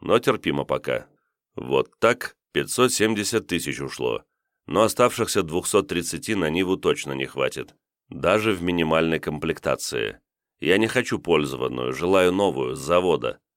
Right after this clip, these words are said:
Поэтому, когда таксист вернулся, мы покатили в старый район. Там оставил его дремать в машине, сказал, что полчаса меня не будет, потом дальше поедем,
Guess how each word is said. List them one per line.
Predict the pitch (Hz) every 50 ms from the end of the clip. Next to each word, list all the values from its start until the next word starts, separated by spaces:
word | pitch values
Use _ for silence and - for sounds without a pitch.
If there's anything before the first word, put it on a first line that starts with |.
| _ _ _ _ _
Поэтому, | - 65 71 92 110 - 127 127 123
когда | - 104 90 87 82 87
таксист | 82 92 85 78 - - 85 78 - -
вернулся, | 67 73 - 80 95 110 - - - 101 95 92 82 - _ _ _ _
мы | - 78 117 131
покатили | - 127 - 104 92 87 - 113 117 120
в | 113 -
старый | - - 82 85 87 87
район. | 76 76 71 67 64 62 62 60 60 - - _ _ _ _ _ _ _
Там | - - 87 87 87
оставил | 85 80 - - 80 78 73 76 76
его | 76 78 78 78 78
дремать | 73 65 80 76 76 73 71 -
в | -
машине, | 71 69 65 - - 107 113 113 110 107 101 - _ _
сказал, | - - - - 87 82 85 107 110
что | 101 - - 92
полчаса | 76 - 90 92 87 - - 95 90 92 78
меня | 65 65 69 71 71
не | 71 73
будет, | 78 82 107 110 117 113 - - _ _ _ _ _ _
потом | - 71 - 127 135 135 107
дальше | 90 85 80 73 78 87
поедем, | - 82 80 80 80 73 65 73 69 64